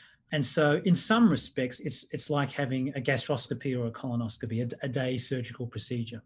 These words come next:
for instance. And so we have a specific E C T service, and so that's run by an E C T director,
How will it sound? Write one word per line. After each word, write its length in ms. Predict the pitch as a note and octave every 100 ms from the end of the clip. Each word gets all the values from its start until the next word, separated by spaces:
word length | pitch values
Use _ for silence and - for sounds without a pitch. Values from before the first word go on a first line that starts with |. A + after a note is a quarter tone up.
| _
for 140 | A#2
instance. 460 | A2+ - - - - - - - - _ -
And 100 | B2+
so 400 | - C#3 B2+ B2+ A#2+ _ - _
we 180 | D3 D3+
have 420 | C#3 C#3 C3 A#2+ - _ _
a 80 | C#3
specific 720 | - C#3+ C3+ C#3+ C#3+ C3+ -
E 120 | D#3
C 220 | C3+ - B2+
T 240 | - C3
service, 520 | A#2+ D3+ D#3 B3 -
and 100 | C3+
so 120 | B2
that's 260 | B2+ C3 -
run 220 | C3 C3
by 420 | B2+ B2+ B2 B2 B2 _ - _ _ _
an 100 | C3+
E 60 | B2
C 200 | - A#2+
T 220 | - A#2+
director, 460 | A2+ C3 F3+ C#4